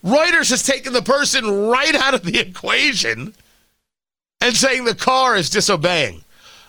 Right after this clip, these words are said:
I don't want my car obeying or disobeying, uh, you know, or having an emotion. Like, so th-, there was a movie called Sphere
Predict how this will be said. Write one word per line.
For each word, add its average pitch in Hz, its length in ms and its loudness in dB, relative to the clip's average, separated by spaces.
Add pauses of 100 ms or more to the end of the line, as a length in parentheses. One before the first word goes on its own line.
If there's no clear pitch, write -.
(140)
I 233 280 2
don't 240 280 -2
want 170 520 -4 (500)
my 160 220 2
car 151 360 2
obeying 147 380 0
or 139 140 -4
disobeying, 135 680 -2
uh, 127 140 0
you 139 180 -2
know, 143 160 0
or 143 180 0
having 156 360 -2
an 143 60 -2
emotion. 160 680 0 (400)
Like, - 300 -6 (300)
so - 260 0
th-, 208 180 2 (220)
there 202 160 2
was 185 160 0
a - 20 0
movie 233 400 0
called 143 400 0
Sphere - 720 -2